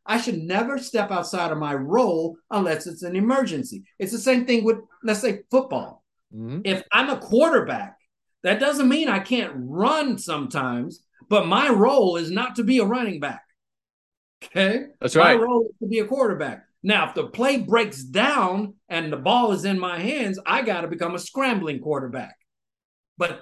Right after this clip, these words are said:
Speaker 1: that is something that's almost an emergency situation, right? Or it was a called play. It wasn't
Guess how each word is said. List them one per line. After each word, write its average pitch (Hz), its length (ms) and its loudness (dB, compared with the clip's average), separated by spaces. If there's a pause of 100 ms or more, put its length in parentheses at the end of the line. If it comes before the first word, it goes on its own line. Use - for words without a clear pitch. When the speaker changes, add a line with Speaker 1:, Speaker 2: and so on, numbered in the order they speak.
Speaker 1:
that 214 340 -2
is - 220 -10
something 185 540 -8 (180)
that's 151 320 -6
almost 156 280 -8
an 151 100 -8
emergency 160 760 -4
situation, 156 840 -6 (520)
right? 139 280 -8
Or 180 220 2
it 170 100 -2
was 160 240 -2
a 151 140 -2
called 175 540 -2 (100)
play. 214 480 -2 (240)
It 170 260 -2
wasn't 196 520 0